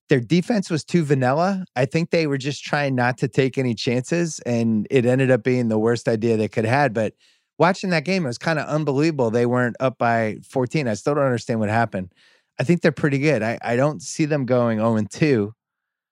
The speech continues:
as opposed to this Vikings team, which just has an a-, atrocious defense. And whether that's gonna be the case four or five weeks from now when everybody gets used to playing with each other, they get some guys back, who knows?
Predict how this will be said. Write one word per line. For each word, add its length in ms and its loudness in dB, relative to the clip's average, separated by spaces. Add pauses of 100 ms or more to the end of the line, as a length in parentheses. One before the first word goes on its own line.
(300)
as 180 2
opposed 340 -2
to 60 -4
this 160 0
Vikings 480 0
team, 280 -2
which 200 -4
just 180 -6
has 220 2
an 100 0
a-, 220 -4
atrocious 680 -2
defense. 580 -6 (540)
And 220 2
whether 280 4
that's 260 2
gonna 180 -8
be 100 -4
the 100 -4
case 360 -2
four 180 -2
or 40 0
five 240 -2
weeks 220 -2
from 120 -6
now 260 0
when 100 -2
everybody 300 -2
gets 240 -4
used 160 -6
to 60 -18
playing 200 0
with 140 0
each 160 -4
other, 220 0
they 100 0
get 140 -2
some 120 -8
guys 240 0
back, 240 -4
who 60 -4
knows? 380 -4